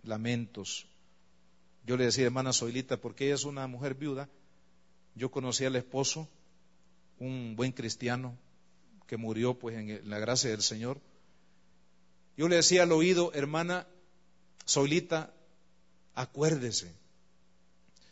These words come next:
que desde el día que usted conoció al Señor, usted ha estado, su vida ha estado en las manos del Señor y nosotros somos testigos como pastores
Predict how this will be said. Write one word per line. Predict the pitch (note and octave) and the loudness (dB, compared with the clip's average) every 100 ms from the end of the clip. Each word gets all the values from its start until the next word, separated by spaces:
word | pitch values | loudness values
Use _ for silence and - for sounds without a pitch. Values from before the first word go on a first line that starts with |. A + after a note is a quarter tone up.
| - - - | -20 -20 -2
que | C3 B2 | 0 2
desde | B2 | 0
el | A#2+ A2+ | -2 -2
día | E3+ E3+ | 0 0
que | D#3 | 0
usted | C3+ D#3 D3+ | -2 0 0
conoció | D3 C#3 - C#3+ | -2 -2 0 2
al | C#3 | 2
Señor, | C3+ B2 C3 A#2+ F2 - - - - - - - - - - - - - - - - - - | 2 0 0 0 -4 -14 -20 -20 -20 -20 -20 -20 -20 -20 -20 -20 -20 -20 -20 -20 -20 -18 -12
usted | A2+ C3 | -6 -4
ha | |
estado, | C3 D3 C#3+ C3+ | 0 2 4 4
su | C3+ B2 | 2 0
vida | C#3+ | 0
ha | |
estado | C#3 C#3 C3+ | 0 0 0
en | B2+ | -2
las | A#2 | -4
manos | C3 C3+ A#2+ | -6 -6 -4
del | A#2 | -2
Señor | - A2+ A#2+ A#2+ | -2 -4 -8 -6
y | A2 | -6
nosotros | G#2+ B2+ C3+ B2 | -6 -6 -4 -6
somos | C3 B2+ | -4 -8
testigos | - G#2+ - C3+ C#3 | -8 -10 -6 -4 -4
como | - A#2+ G#2+ | -4 -8 -8
pastores | G#2 - C3 C3+ C#3+ C3+ | -10 -6 0 2 2 0